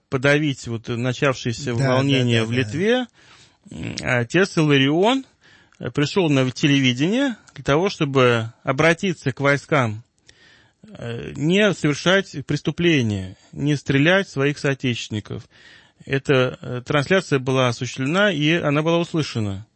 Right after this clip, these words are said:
Speaker 1: И даже он имеет награду, э, за это. То есть он, э, как, э, миротворец выступил в очень, в очень юном возрасте, еще, э, в девяносто первом году.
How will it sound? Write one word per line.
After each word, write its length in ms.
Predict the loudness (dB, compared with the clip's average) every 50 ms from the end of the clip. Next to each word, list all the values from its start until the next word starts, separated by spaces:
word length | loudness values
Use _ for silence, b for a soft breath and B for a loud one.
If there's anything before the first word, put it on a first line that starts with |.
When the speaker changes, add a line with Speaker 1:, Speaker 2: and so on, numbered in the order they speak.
| b b b b b b b b b b
Speaker 1:
И 80 | -6 0
даже 280 | 0 2 2 2 2
он 100 | 2 4
имеет 220 | 4 4 2 2 2
награду, 640 | 0 0 2 2 2 2 2 0 -2 -4 -4 -6 -10 b b b
э, 520 | -14 -10 -8 -8 -8 -6 -6 -6 -8 -8 -8
за 140 | -4 -2 0
это. 360 | 0 -2 -2 -4 -8 -8 -10 B B B B B B B B
То 80 | -6
есть 160 | -6 -4 0 0
он, 640 | 2 2 2 2 0 0 0 0 -2 -4 -6 -10
э, 40 | -10 -4
как, 280 | 0 0 0 0 -2 0
э, 240 | 2 4 4 2 0
миротворец 1000 | -4 -8 -8 -6 -2 0 2 2 2 0 0 -2 0 2 2 2 0 -2 -4
выступил 640 | -4 -4 -4 -2 -4 -6 -6 -4 -2 -2 -2 -2 -6 -10 _ b b b b b b b b -16 -12
в 420 | -8 -8 -8 -8 -8 -8 -4 -2 0
очень, 260 | -2 0 0 0 0
в 40 | 0
очень 240 | 0 0 0 -2
юном 340 | 0 0 0 0 0 0 0
возрасте, 480 | 0 0 0 2 2 0 0 0 -2 -2
еще, 960 | -2 -2 0 2 2 4 4 4 2 2 0 0 0 0 0 0 0 -2 -4 -8 b b b b b b b b -12
э, 40 |
в 60 | -8 -4
девяносто 320 | -2 0 -2 -2 -2 0
первом 220 | 2 2 2 2
году. 480 | 2 2 2 2 2 0 -2 -2 -4 -8